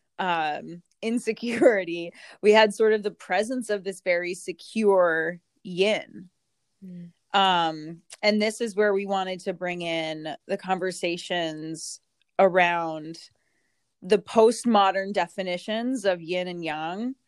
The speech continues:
Speaker 1: that have been, um, offered, offered f-, up to the, uh,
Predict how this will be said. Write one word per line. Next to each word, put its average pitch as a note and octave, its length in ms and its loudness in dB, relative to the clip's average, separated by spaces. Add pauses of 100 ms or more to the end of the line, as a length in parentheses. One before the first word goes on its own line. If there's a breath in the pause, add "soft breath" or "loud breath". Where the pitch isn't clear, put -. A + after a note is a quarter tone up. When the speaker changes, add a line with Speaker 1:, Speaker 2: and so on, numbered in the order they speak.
(300)
Speaker 1:
that - 180 4
have F#3 160 -2
been, F3+ 440 -2
um, D#3+ 400 -2
offered, F3 460 -2 (640)
offered F3+ 380 0
f-, - 80 -20 (180)
up - 220 0 (140)
to F3+ 600 -4 (160)
the, F3 440 2
uh, D#3+ 360 6